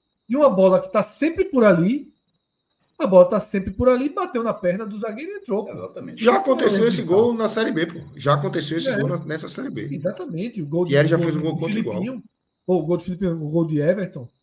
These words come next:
Speaker 3: Thierry
Speaker 1: Contra o
Speaker 3: também já
Speaker 1: Fulham.
Speaker 3: fez um gol contra
Speaker 1: É,
Speaker 3: igual.
Speaker 1: Thierry já fez. Então, assim, que danado de time é esse que dos três gols do Criciúma, todos são falhas bizarras? Dos gols do Ituano, todos são falhas bizarras.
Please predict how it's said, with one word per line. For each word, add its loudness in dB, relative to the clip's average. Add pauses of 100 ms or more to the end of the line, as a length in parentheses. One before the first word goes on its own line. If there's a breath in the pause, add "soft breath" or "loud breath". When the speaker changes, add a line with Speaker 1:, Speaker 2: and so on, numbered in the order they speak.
(200)
Speaker 3:
Thierry 6
Speaker 1:
Contra 2
o 0
Speaker 3:
também 0
já -2
Speaker 1:
Fulham. -8 (120)
Speaker 3:
fez -2
um 0
gol 0
contra -2
Speaker 1:
É, -2
Speaker 3:
igual. -2
Speaker 1:
Thierry -4
já -6
fez. -10
Então, -8
assim, -10 (1300)
que -16
danado -2
de -6
time -8
é 0
esse -2
que -8
dos -4
três -4
gols 0
do -8
Criciúma, -4 (400)
todos 8
são -6
falhas -4
bizarras? -8 (480)
Dos -2
gols 6
do -6
Ituano, -2
todos 4
são -4
falhas -6
bizarras. -6